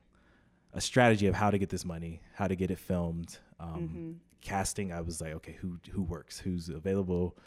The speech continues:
Speaker 2: Right.
Speaker 1: Who's here?" Um, locations, all of that. So I really wore this producer hat because I think you, a-, along with Danny, he, you know, he did a lot of, he came down and he's, he's out in L A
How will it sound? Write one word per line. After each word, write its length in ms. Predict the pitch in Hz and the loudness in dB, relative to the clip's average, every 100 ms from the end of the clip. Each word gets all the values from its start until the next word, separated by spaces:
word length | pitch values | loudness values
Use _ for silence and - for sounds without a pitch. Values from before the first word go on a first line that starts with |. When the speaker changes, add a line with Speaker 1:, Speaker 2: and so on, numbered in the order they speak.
| - 185 | -16 -6
Speaker 2:
Right. 240 | 180 180 | 0 2
Speaker 1:
Who's 100 | 165 | 4
here?" 500 | 104 95 92 87 92 - | 4 4 4 0 -6 -10
Um, 240 | 80 80 | -10 -8
locations, 580 | 80 - 101 92 95 87 | -6 2 2 4 2 2
all 200 | 87 92 | 2 4
of 80 | 85 | 4
that. 220 | 80 78 - - - | 0 -6 -10 -20 -18
So 120 | - | 4
I 40 | 110 | 6
really 320 | 107 156 156 | 8 10 10
wore 160 | 110 107 | 8 6
this 160 | 98 | 4
producer 320 | - 95 107 98 | -2 0 2 2
hat 200 | 87 87 | -2 -4
because 180 | - | -2
I 80 | 95 | 0
think 180 | 101 104 | 0 0
you, 160 | 92 87 - _ - | -2 -4 -14 _ -12
a-, 220 | 85 98 104 | -10 -2 4
along 220 | 120 135 | 8 8
with 100 | 104 | 8
Danny, 260 | 87 85 87 | 6 2 2
he, 100 | 98 | 2
you 100 | 92 | 4
know, 80 | 90 | 6
he 80 | |
did 100 | 95 | 6
a 60 | 90 | 6
lot 180 | 87 85 | 4 2
of, 220 | 85 60 | -2 -4
he 120 | - 95 | -6 -2
came 200 | 92 87 | 0 2
down 340 | 85 87 85 - | 2 2 0 -2
and 340 | 78 82 82 | -6 -6 -4
he's, 160 | 82 82 | -4 -4
he's 220 | 82 85 | -4 -4
out 120 | 82 76 | -2 -4
in 40 | |
L 180 | 80 80 | -4 -2
A 140 | 80 | -4